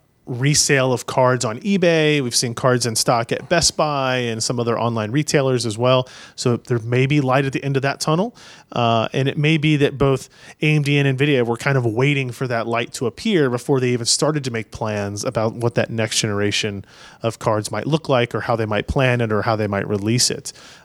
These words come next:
Uh, so if you were, but if you, if you came to,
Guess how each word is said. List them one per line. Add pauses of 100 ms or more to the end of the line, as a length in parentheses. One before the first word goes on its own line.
Uh,
so (560)
if
you
were,
but
if
you,
if
you
came
to,